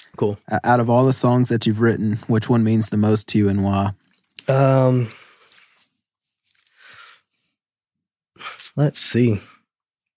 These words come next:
Speaker 1: I haven't written a ton. Like I said, I'm just not that lyricist. Um, if I had to choose one, I think they're all kind of, you know, special in their own way.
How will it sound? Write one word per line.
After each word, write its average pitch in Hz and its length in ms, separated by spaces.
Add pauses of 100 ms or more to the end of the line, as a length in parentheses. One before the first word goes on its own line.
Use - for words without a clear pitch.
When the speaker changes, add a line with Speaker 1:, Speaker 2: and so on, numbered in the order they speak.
(320)
Speaker 1:
I 143 60
haven't 139 200
written 113 200
a 98 60
ton. 117 400 (300)
Like 107 180
I 104 60
said, 113 240
I'm 110 140
just 113 160
not 107 180
that 104 120
lyricist. 110 600 (2000)
Um, 170 720 (2750)
if 139 180
I 190 100
had 185 300
to 139 100
choose 127 420
one, 110 420 (1000)
I 170 40
think 202 220
they're 117 180
all 113 200
kind 110 240
of, 107 180
you 117 100
know, 107 120
special 113 420
in 110 80
their 107 140
own 110 200
way. 107 360